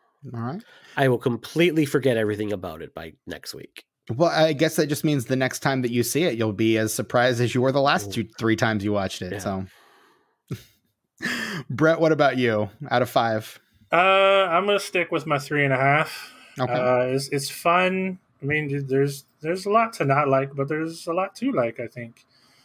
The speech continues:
Speaker 3: Uh, the callbacks to the original, the fun kills, the fun in general, uh, and the Tom Atkins of it all.
Speaker 1: I,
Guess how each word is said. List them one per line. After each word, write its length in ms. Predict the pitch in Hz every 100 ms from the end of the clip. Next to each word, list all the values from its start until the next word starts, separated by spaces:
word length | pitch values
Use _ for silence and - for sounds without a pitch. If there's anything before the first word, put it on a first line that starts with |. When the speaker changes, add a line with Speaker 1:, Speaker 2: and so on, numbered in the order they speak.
| _ -
Speaker 3:
Uh, 320 | 113 117 113 117
the 120 | 123
callbacks 840 | 156 160 156 165 170 - - - - _ _ _ _ -
to 180 | 156 135
the 140 | 117
original, 640 | 135 180 190 180 175 165 _ _ _
the 80 | -
fun 340 | - 113 110 -
kills, 640 | 165 165 160 156 139 -
the 120 | 123
fun 560 | - 151 143 139 135 131
in 140 | 120
general, 600 | 147 147 151 147 143 139 - _ _ _ _ _ -
uh, 360 | 120 120 117 117
and 200 | 139 151
the 60 |
Tom 240 | 143 156 143
Atkins 340 | 170 117 110
of 100 | 107
it 60 | 110
all. 280 | 107 110 - - - - - -
Speaker 1:
I, 160 | 117